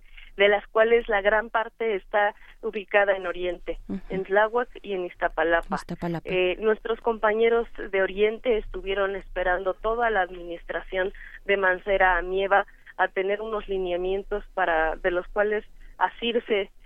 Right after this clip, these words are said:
Speaker 1: para la rehabilitación o reconstrucción de sus viviendas. Estos,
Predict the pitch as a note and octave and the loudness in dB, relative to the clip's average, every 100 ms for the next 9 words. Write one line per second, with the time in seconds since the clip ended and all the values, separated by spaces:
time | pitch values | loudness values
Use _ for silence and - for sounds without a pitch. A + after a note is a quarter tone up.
0 | - - F3 E3+ E3+ F3 E3+ E3+ E3+ G3 | -4 2 4 4 0 -2 -4 -2 -2 -2
1 | G3 F#3+ F3+ F3+ E3+ F#3 - F#3+ F#3 F#3 | -2 -2 -4 -8 -10 -14 -10 -4 -2 -2
2 | F3+ F#3 - F3+ F3 G3 G#3 A#3+ D4 - | -4 -6 -6 -4 4 4 6 2 0 -14
3 | - - - G3 - G#3+ G3+ | -18 -16 0 0 4 4 4